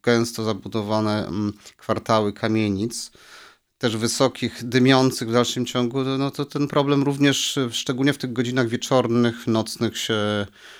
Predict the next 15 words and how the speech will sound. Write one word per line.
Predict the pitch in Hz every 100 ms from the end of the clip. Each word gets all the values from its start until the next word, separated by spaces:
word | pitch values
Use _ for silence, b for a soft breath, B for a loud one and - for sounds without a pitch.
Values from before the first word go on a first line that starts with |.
| B -
nasilał. | 117 - 113 123 147
To | 151
nie | 180
jest | 202 185
tak, | 175 151
że | 165
całą | - 170 160 135
zimę | 131 123
mieliśmy, | 110 110 107 - 113
mm, | 104 85 113 104
złej | 113 113
jakości | 107 107 - -
powietrze, | 113 104 107 - 127
dlatego | 123 123 131
że | 123